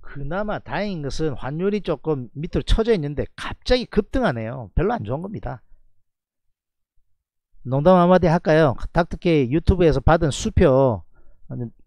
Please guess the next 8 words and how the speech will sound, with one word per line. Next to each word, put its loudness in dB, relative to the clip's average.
다음 2
주면 -2
돌아오는데 4
여기 -2
상단에 -2
가면 0
팔 2
거예요. -4